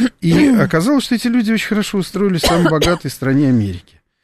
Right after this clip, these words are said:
Speaker 2: Так.
Speaker 1: И возникает вот искушение: а нахрена нам нужна вот эта свобода, которая делает нас
Speaker 2: Социалистическая.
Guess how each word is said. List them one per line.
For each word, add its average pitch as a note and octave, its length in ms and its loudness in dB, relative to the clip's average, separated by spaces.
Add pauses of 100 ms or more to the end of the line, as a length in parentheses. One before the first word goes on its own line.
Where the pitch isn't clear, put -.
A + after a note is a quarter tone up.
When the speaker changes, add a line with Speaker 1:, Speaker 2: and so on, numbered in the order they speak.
(160)
Speaker 2:
Так. F#3+ 100 -10
Speaker 1:
И C3+ 40 -2
возникает G3 520 0
вот F#3+ 160 -6
искушение: A2 600 -4
а - 40 -6
нахрена E3 460 -2
нам C3 120 0
нужна B2+ 280 -2
вот A2+ 200 -6
эта A2 160 -10
свобода, F3+ 500 -4
которая G#2 460 -6
делает G2 400 -4
нас G2+ 140 -4
Speaker 2:
Социалистическая. - 680 -8